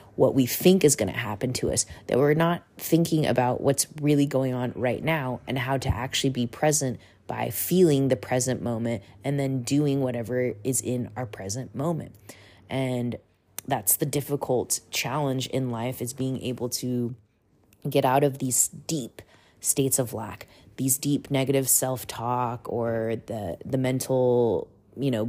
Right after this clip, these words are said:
fuckery that, that's out there for you, and being able to just channel that energy into whatever it is that you're doing right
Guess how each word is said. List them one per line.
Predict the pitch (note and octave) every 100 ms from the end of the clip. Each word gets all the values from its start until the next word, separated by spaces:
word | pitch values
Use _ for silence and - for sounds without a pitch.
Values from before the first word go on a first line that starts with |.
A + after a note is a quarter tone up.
| A#2+
fuckery | - C3 C3 C3+ C3+ B2+
that, | A#2 -
that's | - B2+ -
out | D3 -
there | A#2
for | B2+ E2
you, | D#2+ - - - - -
and | C3
being | C3 B2+
able | B2+ A#2+ B2
to | -
just | B2 A#2+ -
channel | - - E3 E3
that | C3+
energy | - C3+ C3+ A#2+ B2+
into | - C3 -
whatever | A#2+ C#3 D3+
it | D#3+
is | D#3 C#3+
that | B2+
you're | C#3+
doing | C3 C3 C3 C3 - -
right | A2+ A#2+ A2 A2 -